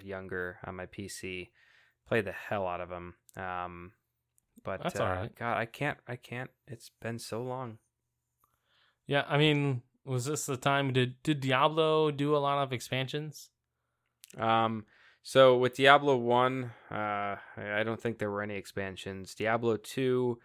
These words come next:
Speaker 1: uh, I, there was
Speaker 2: The beginning.
Speaker 1: one or two expansions. I think just one. Um, and that was,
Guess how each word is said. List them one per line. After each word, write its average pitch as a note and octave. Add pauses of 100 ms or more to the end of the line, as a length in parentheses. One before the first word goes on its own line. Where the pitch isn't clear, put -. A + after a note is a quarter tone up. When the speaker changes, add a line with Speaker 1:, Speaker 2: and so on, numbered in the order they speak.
(440)
Speaker 1:
uh, A2+
I, G2+ (580)
there A2
was G#2+ (280)
Speaker 2:
The A#2
beginning. G#2+ (480)
Speaker 1:
one C#3
or B2+
two B2
expansions. F#2+
I -
think C3
just -
one. G#2+ (240)
Um, F#2+ (120)
and G2+
that G2
was, G2